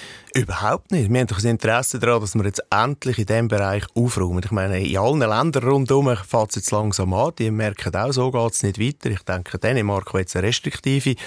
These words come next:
Politik fährt im Asylbereich. Deutschland, wo jetzt Grenzkontrollen einführt. Also wir, wir machen laufend Vorstöße in diesem Bereich. Wir legen eigentlich den Knochen an, was jetzt nur noch müssten nehmen und umsetzen. Das Problem ist eben,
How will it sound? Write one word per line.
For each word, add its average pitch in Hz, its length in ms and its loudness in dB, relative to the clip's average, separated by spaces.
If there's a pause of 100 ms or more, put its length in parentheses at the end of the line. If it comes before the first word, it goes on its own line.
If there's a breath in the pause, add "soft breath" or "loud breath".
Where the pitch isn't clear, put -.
(140 loud breath)
Politik 127 480 0
fährt 120 300 0
im 117 120 4
Asylbereich. 110 640 2 (580 loud breath)
Deutschland, 107 420 2
wo 98 60 0
jetzt - 180 -2
Grenzkontrollen 131 800 2
einführt. 120 480 0
Also 98 180 -2
wir, 110 160 2
wir 110 160 2
machen 113 300 0
laufend 104 540 0
Vorstöße 117 680 -2
in 110 120 -2
diesem 107 200 2
Bereich. 101 440 0 (140)
Wir 107 220 2
legen 120 380 0
eigentlich 113 420 0
den 104 80 0
Knochen 131 460 4
an, 165 180 4 (100)
was 135 140 2
jetzt 139 220 2
nur 151 180 4
noch 208 100 4
müssten 160 460 2
nehmen 131 300 2 (180 loud breath)
und 127 200 0
umsetzen. 185 560 2
Das - 60 -6
Problem 151 440 2
ist 120 100 0
eben, 104 240 0